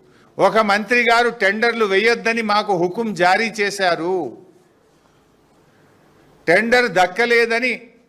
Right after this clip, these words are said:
డిపార్ట్‌మెంట్నే మార్చివేసినారు." అంటే మొత్తంగా కూడా ఒక అరాచకం నెలకొన్నది ఈ రాష్ట్రంలో. ఇలా ఇంత జరుగుతూ ఉంటే బీజేపీ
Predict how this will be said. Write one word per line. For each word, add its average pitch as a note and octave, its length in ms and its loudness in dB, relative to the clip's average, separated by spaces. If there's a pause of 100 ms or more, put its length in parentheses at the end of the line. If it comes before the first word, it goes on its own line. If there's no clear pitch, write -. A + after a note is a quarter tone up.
(220)
డిపార్ట్‌మెంట్నే A3+ 840 0
మార్చివేసినారు." G3 1200 -2 (1040)
అంటే - 120 -8
మొత్తంగా F#3+ 580 0
కూడా G3+ 280 0 (720)
ఒక D3 120 -8
అరాచకం A3 640 2
నెలకొన్నది G3+ 460 -8
ఈ D3+ 40 -8
రాష్ట్రంలో. C3+ 520 -10 (1700)
ఇలా A#3+ 180 2
ఇంత A3 240 0 (380)
జరుగుతూ A#3+ 420 0
ఉంటే A#3 220 -2
బీజేపీ A3+ 640 -2